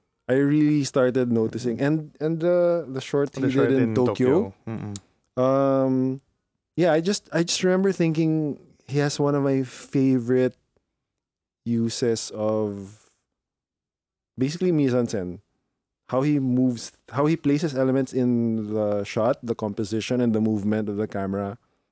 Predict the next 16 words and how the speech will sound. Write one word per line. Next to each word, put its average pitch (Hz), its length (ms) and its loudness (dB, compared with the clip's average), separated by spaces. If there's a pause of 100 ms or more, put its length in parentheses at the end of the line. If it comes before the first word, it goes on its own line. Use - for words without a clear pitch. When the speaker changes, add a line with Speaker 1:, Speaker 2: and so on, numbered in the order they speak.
Speaker 1:
is - 100 -2
so 160 220 0
elegant 110 580 0
na 104 280 -4 (580)
I 120 40 -2
would 147 120 0
just 170 160 -4
leave 123 300 -2 (520)
his 113 140 -6
films 110 340 -4
on 104 240 -4
in 104 80 -4
the 101 80 -4
<laughs> 92 140 -8
background 98 440 -4
sometimes 101 640 -4